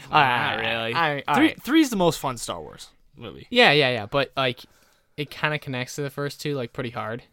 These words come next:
Speaker 2: Ah, sure. I mean, just the love interest,
Speaker 1: So,
Speaker 2: I
Speaker 1: like,
Speaker 2: think, is
Speaker 1: i-,
Speaker 2: about
Speaker 1: if
Speaker 2: it. That's it.
Speaker 1: If, like, it's either I show
Speaker 2: You can
Speaker 1: him
Speaker 2: easily skip one, and we'll, you'll
Speaker 1: No,
Speaker 2: be
Speaker 1: but,
Speaker 2: fine.
Speaker 1: n-, but D-,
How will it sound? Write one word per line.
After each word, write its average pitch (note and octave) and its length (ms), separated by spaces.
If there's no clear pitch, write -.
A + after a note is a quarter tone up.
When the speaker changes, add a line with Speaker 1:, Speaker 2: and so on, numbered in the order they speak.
Speaker 2:
Ah, C#2 420
sure. A#2 440
I B2+ 80
mean, C3+ 240
just G3 200
the C3+ 60
love A#2+ 260
interest, - 300
Speaker 1:
So, F3+ 100
Speaker 2:
I D#3+ 40
Speaker 1:
like, C#3+ 160
Speaker 2:
think, - 100
is D#3 60
Speaker 1:
i-, - 40
Speaker 2:
about C#3+ 140
Speaker 1:
if D#3 240
Speaker 2:
it. - 40
That's G#2 200
it. F#2+ 140
Speaker 1:
If, D#3+ 180
like, D3+ 240
it's C#3+ 200
either E3+ 300
I C3+ 120
show D#3 240
Speaker 2:
You - 80
can - 80
Speaker 1:
him C4+ 60
Speaker 2:
easily C#4+ 240
skip - 280
one, B2+ 360
and C3+ 200
we'll, C3 320
you'll C#4 200
Speaker 1:
No, - 0
Speaker 2:
be D3 140
Speaker 1:
but, - 20
Speaker 2:
fine. G#2+ 480
Speaker 1:
n-, D3+ 100
but D3 260
D-, C#3+ 120